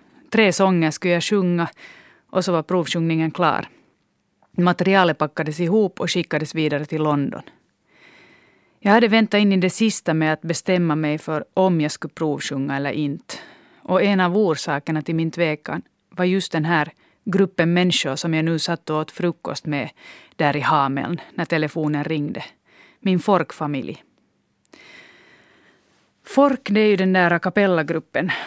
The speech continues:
med fyra, fyra sångare på scen. Vi var fyra unga vuxna som bildade ett band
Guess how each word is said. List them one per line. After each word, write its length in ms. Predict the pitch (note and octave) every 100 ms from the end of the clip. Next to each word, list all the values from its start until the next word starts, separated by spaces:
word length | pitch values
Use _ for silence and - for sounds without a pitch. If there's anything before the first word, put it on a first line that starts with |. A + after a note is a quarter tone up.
| -
med 160 | F#3
fyra, 360 | D#3 G#3+ F#3+ E3+ - - - - - - -
fyra 240 | A#3+ G3+
sångare 460 | E3+ G3+ F#3+ F3+ D#3+
på 120 | F3
scen. 480 | - F#3+ F3+ E3+ D#3+
Vi 80 | F3
var 140 | F3+
fyra 380 | - G#3+ F3+ E3
unga 340 | G3 F#3+ E3+
vuxna 420 | D#3 F3+ - F3
som 200 | D3 D#3+
bildade 340 | D#3+ E3+ D#3+ D3+
ett 100 | D#3+
band 400 | E3+ E3+ D#3+